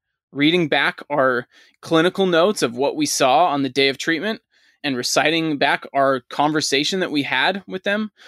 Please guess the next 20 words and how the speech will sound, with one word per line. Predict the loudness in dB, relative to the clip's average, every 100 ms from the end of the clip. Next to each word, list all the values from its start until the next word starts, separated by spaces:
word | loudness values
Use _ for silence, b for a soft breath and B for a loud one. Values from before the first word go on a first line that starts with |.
| B 0
or | 2 4 4 4 0 -6 _ _ _ _ -2
putting | 2 4
up | 2
a | 0
picture | -2 -2 0 2 2
of | 2 0
their | 2 2
tooth | 2 2 2 2 0
with | -2 -2 -6 b b b _
gross | -6 0 2 2 -2
decay | -2 0 2 2 0 -6 _ _ -4
and | -2 0 -2 -4 -4
reminding | -2 2 2 2 2 2
them | 0 -2 0
that | 0 0 -2
we | -2 -2
discussed | -2 -2 0 0 0
the | -4
possibility | 0 0 0 -4 -4 -2 0
of | 0 -2 -6